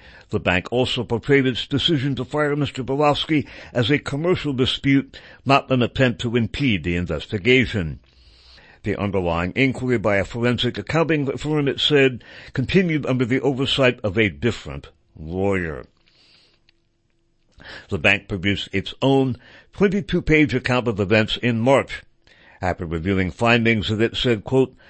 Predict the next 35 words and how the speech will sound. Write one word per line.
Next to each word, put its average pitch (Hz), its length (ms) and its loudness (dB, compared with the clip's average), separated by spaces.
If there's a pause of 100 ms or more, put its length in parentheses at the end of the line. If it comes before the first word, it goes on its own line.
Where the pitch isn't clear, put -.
(160)
"Supplement 170 720 0
but 135 180 4
do 143 120 2
not 131 280 0
materially 135 680 0
alter 143 300 2
the 120 200 -4
information 113 760 0
already 107 480 0
available 107 480 0
in 98 160 -2
the 87 80 -4
published 110 400 -4
historical 98 640 -4
record," 143 340 -2
unquote, 131 480 0 (540)
the 143 100 -4
report 151 380 2
stated, 139 400 0
quote, - 340 0 (680)
"Credit 175 320 2
Suisse 170 460 2 (300)
has 117 140 0
concluded 139 520 0
that - 160 -2
no 170 180 4
further 170 400 -2
measures 131 520 0
are 120 120 -4
currently 156 460 -2
warranted 123 580 0
regarding 110 460 0
the 110 120 -2
issues," 135 440 0
unquote, 117 580 0